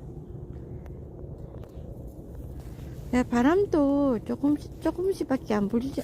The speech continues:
안 부는데 약간 조금 이제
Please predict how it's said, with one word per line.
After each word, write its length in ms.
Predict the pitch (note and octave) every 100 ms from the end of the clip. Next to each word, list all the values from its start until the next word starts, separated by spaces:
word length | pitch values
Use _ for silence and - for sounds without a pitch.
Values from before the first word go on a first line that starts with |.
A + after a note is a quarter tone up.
| -
안 220 | G3+ A3+
부는데 880 | B3 C#4 E4+ F4 C4 B3+ B3 G#3 F3 F3+ - - - - - - -
약간 220 | A#3 - C#4+
조금 480 | A#3+ - A#3 G3+ F#3+ - - - - - - - G3+
이제 140 | G#3+